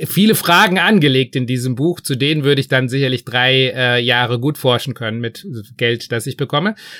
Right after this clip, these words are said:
Kurzer Werbeblock wieder. Am dreizehnten Dezember, ist noch ein bisschen hin, dreizehnter Dezember kommt Ulrike Herrmann zu uns nach Darmstadt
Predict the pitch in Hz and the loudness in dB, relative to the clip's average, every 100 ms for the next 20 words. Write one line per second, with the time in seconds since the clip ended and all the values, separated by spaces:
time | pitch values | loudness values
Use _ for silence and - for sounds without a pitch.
0 | - 180 185 156 151 180 185 190 170 180 | -2 0 2 4 4 2 2 2 2 2
1 | 185 180 143 143 151 147 - 165 220 - | 2 2 2 2 2 0 -4 -2 0 2
2 | 240 214 196 180 180 147 120 139 156 143 | 0 2 2 4 4 4 2 0 0 0
3 | 147 190 185 160 147 151 143 147 170 190 | 2 2 2 4 4 2 0 0 0 0
4 | 170 143 127 151 156 151 - 143 135 131 | 2 0 0 0 0 -2 -2 -4 -4 -4
5 | 143 123 117 147 147 139 156 156 135 123 | -2 0 2 2 2 0 0 0 2 0
6 | 107 143 202 233 147 175 | 2 2 2 0 0 -2